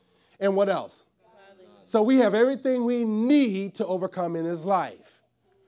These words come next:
We have everything we need to be all that God's called us to be. We have everything in this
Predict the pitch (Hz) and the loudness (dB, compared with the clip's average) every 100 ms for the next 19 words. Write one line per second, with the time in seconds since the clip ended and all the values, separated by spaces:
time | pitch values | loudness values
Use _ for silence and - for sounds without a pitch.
0 | _ - 233 220 214 254 254 262 247 233 | _ -2 2 4 4 2 2 -2 -2 0
1 | 240 226 247 277 254 214 - 170 196 196 | 0 -2 0 0 0 -4 -6 -6 -2 0
2 | 202 190 165 185 185 180 196 185 165 160 | 0 -2 -4 -4 -4 -6 -6 -4 -4 -6
3 | 165 143 147 107 - _ _ - 226 220 | -10 -10 -10 -10 -16 _ _ -4 0 2
4 | 226 254 262 254 254 247 208 214 226 226 | 6 6 4 -2 -2 -2 -4 -4 0 0
5 | 175 | -2